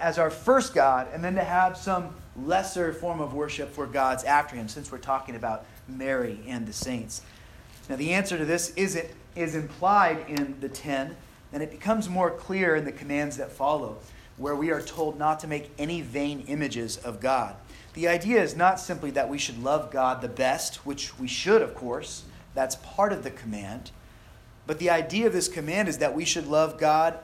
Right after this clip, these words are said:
with an adoration that nothing else in our lives receives.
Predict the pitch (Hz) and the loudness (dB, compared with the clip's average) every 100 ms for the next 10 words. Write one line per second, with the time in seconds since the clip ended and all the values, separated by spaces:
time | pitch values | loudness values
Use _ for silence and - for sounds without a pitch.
0 | - - 143 147 135 156 202 185 170 160 | -14 -8 -6 -6 0 2 2 2 0 -2
1 | 170 143 143 135 156 175 185 170 - 160 | -6 -6 -6 -2 0 0 -2 -8 0 0
2 | 160 - - 160 165 165 139 147 143 135 | 2 -2 -6 -10 -10 -8 -2 0 0 0
3 | 147 151 131 117 117 110 - - - - | 2 2 2 0 -4 -6 -10 -14 -18 -10
4 | 123 - 151 139 107 - - | -6 -4 -2 -4 -6 -12 -10